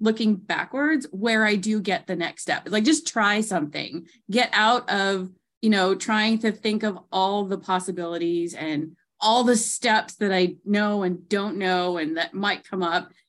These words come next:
And when I catch myself feeling stagnant, that's where I,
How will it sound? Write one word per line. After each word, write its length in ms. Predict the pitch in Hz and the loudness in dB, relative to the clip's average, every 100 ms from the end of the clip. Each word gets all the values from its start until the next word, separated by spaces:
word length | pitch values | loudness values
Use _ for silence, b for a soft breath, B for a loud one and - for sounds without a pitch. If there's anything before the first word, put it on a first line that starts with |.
| _ | _
And 260 | 214 220 220 | 2 4 6
when 180 | 247 269 | 6 4
I 120 | 311 | 2
catch 360 | - 269 269 - | 0 -2 0 0
myself 640 | 247 254 214 202 190 - - | 0 0 -2 0 -2 -6 -4
feeling 400 | 269 269 254 233 | 0 2 2 2
stagnant, 600 | 214 190 180 269 311 339 - | 2 0 0 0 0 -2 -6
that's 460 | 202 196 208 226 240 | -8 -2 0 0 -2
where 180 | 226 202 | 0 2
I, 180 | 180 | 0